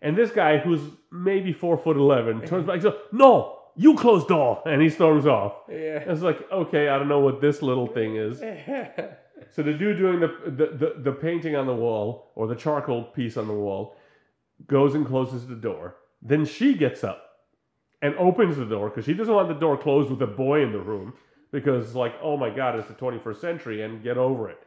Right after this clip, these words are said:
Speaker 2: Yeah.
Speaker 1: But anyway, um, then she goes and picks up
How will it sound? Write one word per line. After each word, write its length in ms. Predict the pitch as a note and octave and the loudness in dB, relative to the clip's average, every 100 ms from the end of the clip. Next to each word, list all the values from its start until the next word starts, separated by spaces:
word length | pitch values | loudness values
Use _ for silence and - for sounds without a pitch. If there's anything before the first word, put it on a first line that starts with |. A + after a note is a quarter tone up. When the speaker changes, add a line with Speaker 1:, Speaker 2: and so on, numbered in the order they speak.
| _ _ _ | _ _ _
Speaker 2:
Yeah. 120 | G#2 | -10
Speaker 1:
But 200 | B2 D3 | 0 0
anyway, 400 | C#3+ B2+ G#2+ G2 F#2 _ _ _ _ _ _ _ _ _ _ _ _ D3+ | 2 -2 -4 -6 -12 _ _ _ _ _ _ _ _ _ _ _ _ -2
um, 520 | B2 A#2+ A2+ G#2+ G#2 _ _ _ _ _ _ _ _ _ _ - | 0 0 -4 -8 -18 _ _ _ _ _ _ _ _ _ _ -12
then 260 | B2 D#3 F3 | -2 -2 -2
she 240 | G3+ G3+ | -10 -6
goes 360 | E3+ C#3+ D3+ D3+ | -2 2 0 -2
and 240 | C3 C3 | -10 -8
picks 240 | D3+ D3+ D3 | -10 -8 -6
up 320 | C3 - | -8 -12